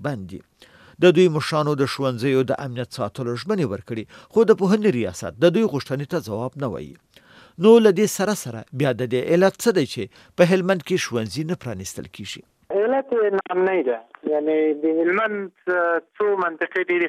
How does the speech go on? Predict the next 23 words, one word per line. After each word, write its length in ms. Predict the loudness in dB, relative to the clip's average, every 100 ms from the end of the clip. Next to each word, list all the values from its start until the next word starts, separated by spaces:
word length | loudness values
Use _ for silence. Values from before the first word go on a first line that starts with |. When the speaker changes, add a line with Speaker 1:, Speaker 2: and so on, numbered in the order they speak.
| -4
Speaker 2:
خطرناکې 580 | -4 -4 -2 -4 -6 -8
دي. 100 | -8 -10 _ _ _ _
مارجه 460 | -4 -2 -2 -2 0 2 0 -2 -6 -16 -16
خطرناکو 600 | -10 -8 -6 -6 -6 -8
سیمو 280 | -6 -6 -4
کې 120 | -2
راځي. 240 | -2 -2 -8 _ -2
دیشو، 680 | 0 0 0 2 2 0
خان 400 | -2 -2 -2 -2
نشین 440 | -2 -2 0 0 -2 -6 -10 -12 -6
او 120 | -2 0 0 0 -2 -2
بغرام 500 | -4 -2 -2 -2 -6 _ _ -6
دا 140 | -2 0 0 0
هغه 160 | -4 -4
سیمې 200 | -4 -2 -2
دي 80 |
چې 200 | -2 0 2 2 0 -2 -10 -20 -10
په، 80 | -4 -2 0 -2 -2 -4
په 60 |
اصطلاح 360 | -4 -2 -2 -2
د 260 | -2 -6 -4
سره 120 | -4
خط 160 | -4 -8